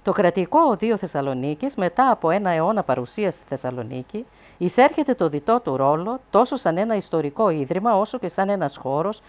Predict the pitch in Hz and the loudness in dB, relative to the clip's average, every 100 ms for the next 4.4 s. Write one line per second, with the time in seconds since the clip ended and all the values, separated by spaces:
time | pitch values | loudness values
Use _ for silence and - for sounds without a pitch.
0 | - - - 175 185 302 262 170 143 139 | -20 -20 -6 0 2 2 0 -2 -4 -2
1 | 135 135 147 208 240 190 165 147 143 131 | -2 -2 -2 -4 -4 -4 -6 -4 -4 -4
2 | 135 - 226 - 156 139 - 254 - - | -6 -8 -10 -10 -10 -10 -8 -8 -8 -8
3 | 151 143 127 139 190 226 196 - 143 - | -6 0 2 4 4 2 -6 -6 -8 -4
4 | 165 196 - 233 | -6 -6 -8 -10